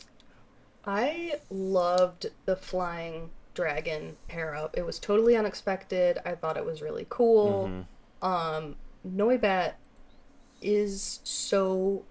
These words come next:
Speaker 1: cute that, like, I leave little fingernail marks in the palm of my hand when I see it.
Speaker 2: <laughs> I
Speaker 1: Just wanna kiss it.
Speaker 2: Noi-,
Speaker 1: Its little face.
Speaker 2: Noibat as a dragon is cool too because it doesn't look like a dragon. It's just like a cool fucking bat.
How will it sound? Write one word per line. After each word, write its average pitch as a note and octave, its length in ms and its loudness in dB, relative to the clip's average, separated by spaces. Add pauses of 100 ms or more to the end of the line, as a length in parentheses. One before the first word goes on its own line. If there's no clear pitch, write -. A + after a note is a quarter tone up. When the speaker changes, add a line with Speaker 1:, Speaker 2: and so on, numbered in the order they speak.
(100)
Speaker 1:
cute F3+ 480 -4 (220)
that, C#3+ 260 -6
like, C#3+ 320 -4
I C#3 400 -4 (720)
leave F#3 380 0
little F3+ 380 2
fingernail E3 480 2
marks - 380 -8
in - 120 -6
the E3 60 -6
palm D#3+ 280 -6
of D#3+ 140 -6
my E3+ 120 -6
hand E3+ 360 -4
when D3+ 160 -6
I - 80 -6
see B3 340 4
it. C4 1080 2
Speaker 2:
<laughs> - 60 -6
I F3+ 320 8
Speaker 1:
Just A#3 500 2 (680)
wanna G3+ 320 0 (240)
kiss F#3 300 -4
it. E3 220 -8 (140)
Speaker 2:
Noi-, C#3 440 6
Speaker 1:
Its A#3+ 180 -2
little E3 300 -8 (180)
face. F#3 520 -2
Speaker 2:
Noibat E3+ 420 2
as C3+ 180 4
a A2 40 2
dragon G2 480 2
is F2+ 140 -8
cool F2+ 220 -6
too A2 200 0
because G#2+ 280 0
it B2+ 160 4
doesn't B2 320 -2
look D3+ 160 -2
like G#3 140 -4
a A#3+ 40 4
dragon. A#3 640 -4
It's - 160 -12
just G#3+ 160 -6
like B3 140 -2
a C4 80 4
cool A3 420 -4
fucking G#3 600 0
bat. G3+ 480 0